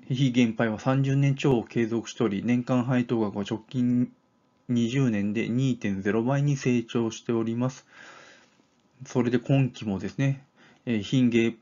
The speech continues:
配は今期も継続される見込みということで、こちらはですね、綺麗な右肩上がりで、この辺ちょっと停滞しておりますが、徐々に上がってきております。で、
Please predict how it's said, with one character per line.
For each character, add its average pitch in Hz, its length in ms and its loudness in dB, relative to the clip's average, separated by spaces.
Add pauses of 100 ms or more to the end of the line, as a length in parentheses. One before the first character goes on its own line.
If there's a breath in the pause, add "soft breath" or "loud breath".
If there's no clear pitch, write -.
配 120 180 2
は 120 320 0 (320 loud breath)
今 123 280 2
期 127 120 -4
も 123 100 4
継 123 180 2
続 113 180 -2
さ 127 120 0
れ 120 100 2
る 117 100 0
見 110 140 -2
込 117 100 -4
み 120 120 0
と 117 80 -2
い 107 80 0
う 98 60 -4
こ - 140 -20
と 113 120 -4
で、 120 160 -4
こ 123 200 -6
ち 127 140 -4
ら 123 100 4
は 120 120 2
で 95 60 -8
す 104 40 -8
ね、 107 140 -6
綺 131 160 -2
麗 123 200 2
な 120 100 0
右 104 260 -2
肩 110 280 -2
上 110 60 -2
が 107 80 -2
り 107 80 -2
で、 113 140 -4
こ - 180 -6
の 117 80 -2
辺 131 160 -2
ち 135 80 -4
ょ - 20 0
っ - 40 -14
と - 100 -10
停 113 160 0
滞 123 200 -2
し - 80 -16
て 131 60 0
お 120 60 2
り 120 100 -2
ま 120 140 0
す 113 200 -8
が、 113 200 -4 (640 loud breath)
徐 127 180 2
々 120 120 0
に 117 120 2
上 110 140 0
が 107 100 0
っ 104 60 -4
て - 180 -10
き - 140 -20
て - 100 -4
お 101 60 0
り 104 140 -6
ま 117 140 -2
す。 - 180 -16 (1040 soft breath)
で、 131 140 -2